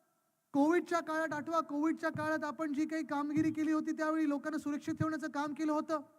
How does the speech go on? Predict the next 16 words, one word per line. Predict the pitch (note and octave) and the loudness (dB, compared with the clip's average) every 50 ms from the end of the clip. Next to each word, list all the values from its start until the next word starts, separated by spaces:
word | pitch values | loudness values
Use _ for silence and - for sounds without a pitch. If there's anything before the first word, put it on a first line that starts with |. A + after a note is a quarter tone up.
| _ _ _ _ _ _ - | _ _ _ _ _ _ 0
सुप्रीम | D#4 A#3+ C#4 E4 D#4+ D#4 | 0 2 2 2 0 0
कोर्टाने | D#4 D#4 C4+ A#3 D#4+ D#4+ E4+ | 0 -2 0 2 2 2 0
कौतुक | C#4+ D#4+ D#4+ C#4 A#3+ E4 B3 | 0 -2 -2 -2 -2 -4 -4
केलं, | - D#4+ D#4+ D#4 D#4 | -2 0 2 4 4
इतर | D4+ C#4+ - D#4+ D#4 | 4 4 4 2 2
राज्यांनी | D4 C#4+ C#4+ C4 D#4 D#4+ E4 | 2 0 0 0 -2 -4 -4
आपलं | D#4+ D4+ D#4 D#4+ | -4 -4 -4 -6
कौतुक, | - D4+ D#4 D4+ A#3+ D#4+ - - _ - | -6 -4 -6 -6 -6 -8 -10 -10 _ -6
कौतुक | - D4 D4 A#3 D#4+ B3+ - | -4 -4 -2 -4 -6 -6 -4
केलं, | D#4+ D#4+ D#4+ D4+ D4+ - - _ _ _ _ _ _ - G3+ | -2 -2 -2 -2 -2 -6 -16 _ _ _ _ _ _ 2 6
महाराष्ट्राची | A3 B3 C#4 D#4+ D4+ D#4 D#4+ C4 D#4 D#4 C4 | 8 8 8 8 6 2 0 0 0 0 0
जनता | D#4 D#4 C#4+ E4 D4+ | -2 -4 -2 -2 -4
सुरक्षित | D#4 D#4 D#4 D#4 D#4+ D#4 D#4+ D4+ D#4 | -2 -2 -2 -2 -2 -4 -4 -4 -4
होती. | D#4+ D#4 D#4+ D#4+ D4+ - - _ _ _ _ _ _ - | -4 -2 -2 -4 -4 -4 -10 _ _ _ _ _ _ -2
डब्ल्यूएचओनी | A3+ B3 C4+ D4+ E4 E4 D#4+ D#4 D#4+ D#4+ D#4+ | 0 2 2 2 2 2 2 0 0 -2 -2
सांगितलं | - D#4 D4+ D4 D4+ C#4 | -2 -2 -2 -2 -4 -4